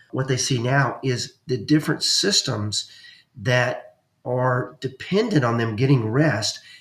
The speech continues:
they start to be compromised, including their G I system. So they develop I B S, their neurotransmitter, their brain chemicals. So now they may have low moods or become anxious. Um, so it's a vicious cycle. You know, it's a vicious cycle that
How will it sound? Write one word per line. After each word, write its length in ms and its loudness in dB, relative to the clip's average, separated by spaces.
they 280 4
start 320 0
to 40 -6
be 120 -4
compromised, 720 -6
including 400 -2
their 100 -2
G 260 -4
I 140 0
system. 400 -2
So 140 -6
they 80 -4
develop 440 -8
I 200 0
B 160 -4
S, 260 -2
their 280 0
neurotransmitter, 920 0
their 120 -4
brain 300 0
chemicals. 400 -4
So 60 -8
now 220 -4
they 60 -2
may 160 -4
have 200 -8
low 200 -2
moods 400 -2
or 160 -10
become 300 -4
anxious. 520 -6
Um, 280 -6
so 200 2
it's 140 4
a 80 4
vicious 480 2
cycle. 720 0
You 80 0
know, 40 2
it's 120 -4
a 60 -4
vicious 320 -2
cycle 440 -2
that 200 -6